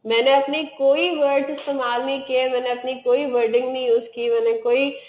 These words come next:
टेक्निकल इंग्लिश नहीं इधर लिखी, मैंने सिंपल क्या किया, जो क्वेश्चन में transactions given थी उन्हीं से, अ, अ,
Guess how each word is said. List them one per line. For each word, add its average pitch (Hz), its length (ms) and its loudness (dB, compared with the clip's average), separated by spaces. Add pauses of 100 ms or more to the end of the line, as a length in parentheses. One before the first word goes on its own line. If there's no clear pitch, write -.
(200)
टेक्निकल 254 520 0
इंग्लिश 233 380 2
नहीं 254 340 0
इधर 247 200 -2
लिखी, 233 360 -6
मैंने 226 280 -2
सिंपल 247 480 -6
क्या 254 200 -2
किया, 233 360 -2
जो 226 160 2
क्वेश्चन 226 380 -6
में 240 160 -8
transactions 220 720 -2
given 220 320 -4
थी 254 60 -4
उन्हीं 214 220 -2
से, 220 120 -6
अ, - 200 -12
अ, 185 580 -6